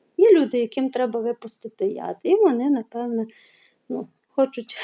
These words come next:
<laughs> комусь трошечки випустити свого яду, щось з них на душі погано, і треба десь тицнути чимось. Але я не ображаюся і працюю далі. Так.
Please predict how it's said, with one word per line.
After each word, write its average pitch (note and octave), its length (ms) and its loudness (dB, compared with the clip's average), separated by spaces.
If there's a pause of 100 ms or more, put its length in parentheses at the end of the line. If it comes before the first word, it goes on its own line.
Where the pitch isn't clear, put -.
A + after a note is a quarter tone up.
(460)
<laughs> - 500 -6
комусь C4+ 320 -2
трошечки B3+ 680 -4
випустити B3+ 600 -2
свого A#3 360 -2
яду, C#4 420 2
щось A#3 240 -4
з - 40 -12
них A#3 200 0
на A#3 140 0
душі A3+ 300 -4
погано, C4 560 0
і A3+ 140 0
треба A#3 360 -2
десь B3 260 0
тицнути A3 640 -4
чимось. B3+ 460 -10 (360)
Але D#4+ 300 2
я A3 180 0
не G#3 160 -2
ображаюся D4 800 0 (420)
і E4+ 140 -8
працюю A3 500 -6
далі. G3+ 240 -18 (760)
Так. - 360 -8